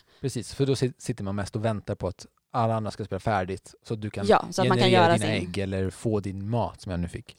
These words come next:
Speaker 2: Och det, men det, det, med det sagt så tycker jag också att det är väldigt intressant att se. Jag tycker att det är ett spel där man verkligen ser de olika typerna av spelpersonligheterna.
Speaker 1: Mm.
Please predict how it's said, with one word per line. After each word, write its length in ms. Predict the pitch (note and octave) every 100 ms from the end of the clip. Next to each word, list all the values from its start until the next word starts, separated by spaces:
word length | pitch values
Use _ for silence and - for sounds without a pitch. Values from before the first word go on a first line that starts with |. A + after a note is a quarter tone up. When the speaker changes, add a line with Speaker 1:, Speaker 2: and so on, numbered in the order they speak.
| B3+
Speaker 2:
Och 140 | - C4
det, 200 | C#4 C#4+
men 160 | D4+ C#4
det, 180 | D4 -
det, 420 | G#3+ - F#4 A4+
med 100 | F4+
det 140 | F4 G#4+
sagt 200 | - -
så 100 | G#3
tycker 200 | F#3+ F3+
jag 60 | E3
också 200 | - F3
att 60 |
det 60 | F3
är 40 | E3
väldigt 400 | F3 G3+ G3+ C#4+
intressant 500 | C4+ C4+ A3 F#3+ F3
att 60 |
se. 320 | - E3+ D#3+ -
Jag 120 | G3+
tycker 140 | G#3
att 40 | G3+
det 60 |
är 20 |
ett 120 | G3+ -
spel 600 | - C#4 C4 C4 B3 B3
där 120 | G3+
man 160 | F#3+ F#3+
verkligen 460 | F#3 F3+ - F3 E3+
ser 160 | E3+
de 100 | E3+ -
olika 420 | F#3 E3+ E3 -
typerna 300 | E3 - D#3+
av 40 |
spelpersonligheterna. 1500 | - - G#3+ F#3+ E3 - - E3 F3 E3+ G3 D4+ G#3 - - - _ _ _ -
Speaker 1:
Mm. 240 | C#3+ B2+